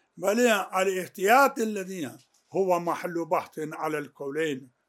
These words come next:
قول بالكشف هنا هو الاحتياط الكلي، لا احتياط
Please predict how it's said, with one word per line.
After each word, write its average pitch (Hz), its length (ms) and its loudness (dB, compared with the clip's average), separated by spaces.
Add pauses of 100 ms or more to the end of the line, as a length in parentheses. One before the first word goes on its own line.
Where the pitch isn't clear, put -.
(100)
قول 151 260 0
بالكشف 139 680 -10
هنا 180 200 -6
هو 170 260 -8
الاحتياط 160 540 -12
الكلي، 208 500 -8 (540)
لا 202 360 2
احتياط 170 680 -2